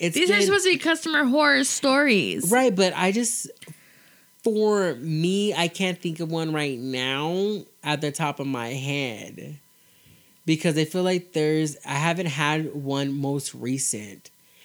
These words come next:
Speaker 1: And to think about one that happened weeks ago or months ago
Speaker 2: I have
Speaker 1: or
Speaker 2: one
Speaker 1: the
Speaker 2: that was
Speaker 1: last
Speaker 2: recent.
Speaker 1: year.
Speaker 2: Let me tell you
Speaker 1: Okay.
Speaker 2: about this.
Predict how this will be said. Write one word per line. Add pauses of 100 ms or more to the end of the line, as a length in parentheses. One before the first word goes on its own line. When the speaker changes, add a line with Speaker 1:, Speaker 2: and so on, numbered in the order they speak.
(140)
Speaker 1:
And
to
think
about
one
that
happened
weeks
ago
or
months
ago
Speaker 2:
I (140)
have
Speaker 1:
or
Speaker 2:
one
Speaker 1:
the
Speaker 2:
that
was
Speaker 1:
last
Speaker 2:
recent.
Speaker 1:
year. (1120)
Speaker 2:
Let
me
tell
you
Speaker 1:
Okay.
Speaker 2:
about
this.